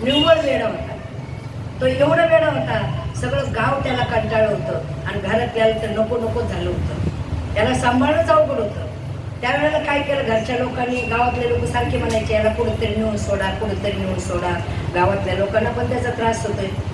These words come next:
आता घरातल्याला ते किती होत असेल. शेवट घरच्या लोकांनी निर्णय घेतला का आता ह्याला कुठंतरी एखाद्या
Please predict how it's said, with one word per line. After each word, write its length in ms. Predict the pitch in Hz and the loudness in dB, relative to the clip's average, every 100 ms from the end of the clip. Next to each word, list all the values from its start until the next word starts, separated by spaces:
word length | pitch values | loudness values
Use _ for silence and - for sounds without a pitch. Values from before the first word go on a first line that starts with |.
| - 175 | -4 -2
आता 120 | 208 202 | -2 2
घरातल्याला 480 | 220 240 247 247 233 | 2 2 0 -2 -2
ते 60 | |
किती 220 | 254 302 | -2 -2
होत 220 | 294 254 - | 0 0 2
असेल. 360 | 208 202 - - - - - - | 0 -2 -4 -6 -8 -8 -6 -2
शेवट 240 | 247 254 | 2 2
घरच्या 400 | 262 226 226 269 | 2 0 0 0
लोकांनी 680 | 269 269 269 262 277 277 262 - - - 269 - - - - - - - - - - | 0 0 0 0 -2 -2 -4 -4 -6 -6 -6 -6 -4 -6 -6 -6 -4 -4 -2 -2 0
निर्णय 360 | 247 285 294 302 | 2 4 4 2
घेतला 280 | 254 254 | 0 -2
का 140 | 247 240 | -2 -2
आता 160 | 233 | -2
ह्याला 180 | 233 240 | -2 -2
कुठंतरी 420 | 254 269 269 262 | -2 -2 -2 0
एखाद्या 400 | 262 254 233 233 | 0 0 0 0